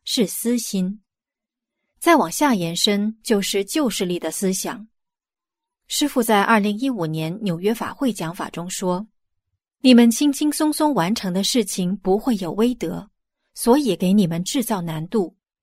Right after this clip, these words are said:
旧势力迫害大法弟子的就是这种出发点。意识到这种妒忌心之后，我还发现很多恶的表现和不能为别人付出的表现，也同样是出于妒忌心。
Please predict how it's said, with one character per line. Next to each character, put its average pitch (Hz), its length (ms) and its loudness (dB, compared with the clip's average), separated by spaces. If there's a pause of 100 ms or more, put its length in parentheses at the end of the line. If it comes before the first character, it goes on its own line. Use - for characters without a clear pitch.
(1000)
旧 320 180 4
势 240 180 4
力 208 220 4
迫 - 240 2
害 226 160 -4
大 220 180 -2
法 180 160 -4
弟 269 220 -2
子 175 220 -4
的 165 320 -8
就 269 180 0
是 185 160 -4
这 240 180 0
种 190 220 -8
出 196 160 -4
发 190 220 -4
点。 185 280 -8 (1000)
意 320 120 10
识 262 160 4
到 233 220 6
这 247 140 4
种 190 200 0
妒 240 140 0
忌 208 160 -4
心 247 220 2
之 269 160 -2
后， 196 360 0 (220)
我 208 100 4
还 180 200 2
发 226 180 0
现 208 240 0
很 180 180 -8
多 247 180 2
恶 269 260 2
的 175 100 -4
表 165 180 -6
现 190 480 -6
和 190 300 -2
不 233 140 2
能 185 180 -2
为 208 140 2
别 180 160 -2
人 196 180 -2
付 220 180 -4
出 277 220 -6
的 233 140 -6
表 170 200 -10
现， 180 320 -6 (200)
也 220 120 6
同 214 280 0
样 269 160 0
是 185 200 -2
出 220 220 -2
于 180 160 -2
妒 196 180 -6
忌 165 160 -8
心。 190 400 -4